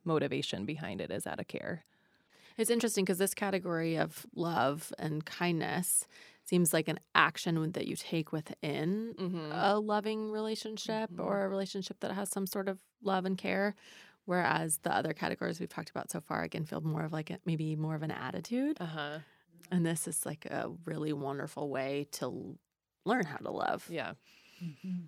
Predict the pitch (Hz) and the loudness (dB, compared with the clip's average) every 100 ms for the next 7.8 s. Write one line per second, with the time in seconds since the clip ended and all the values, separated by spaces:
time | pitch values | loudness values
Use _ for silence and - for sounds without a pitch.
0 | - _ - 214 214 233 - 302 277 247 | -14 _ -4 2 4 4 4 6 6 4
1 | 233 - 208 202 202 202 233 180 175 214 | 2 -2 -2 8 8 10 8 8 4 4
2 | 226 - 175 240 202 202 185 180 226 339 | 4 4 6 8 10 8 8 8 10 10
3 | 415 277 220 202 - - 208 190 185 190 | 10 12 12 10 6 2 4 6 6 4
4 | 180 - - - - _ 196 202 202 196 | 0 -10 -18 -20 -20 _ 8 10 12 10
5 | 196 202 185 185 175 180 180 175 - 180 | 10 6 2 6 6 6 4 4 2 4
6 | 185 - - 185 170 - 170 170 165 156 | 4 4 2 2 2 2 2 2 2 2
7 | 160 165 156 151 156 160 - | 0 -2 -4 -2 -2 -2 -6